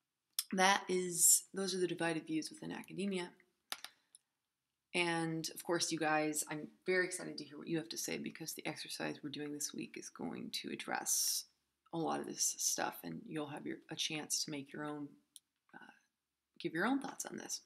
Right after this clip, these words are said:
Okay, so the last topic I just wanna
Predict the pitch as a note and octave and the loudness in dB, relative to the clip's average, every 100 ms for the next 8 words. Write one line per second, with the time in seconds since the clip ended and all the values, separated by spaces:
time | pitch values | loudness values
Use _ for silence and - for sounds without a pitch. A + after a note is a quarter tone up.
0 | _ _ - - - - _ _ _ _ | _ _ -20 -20 -20 -20 _ _ _ _
1 | _ _ - - - _ _ _ - A3+ | _ _ -10 -10 -10 _ _ _ 0 0
2 | G3 - - - - G#3+ G3+ G#3 B3 C4+ | 0 -6 -12 -2 2 2 2 4 6 6
3 | C#4+ - F3 - F3 D#3+ E3 F3 F3 D#3+ | 4 4 4 4 0 -2 -2 -2 -4 -4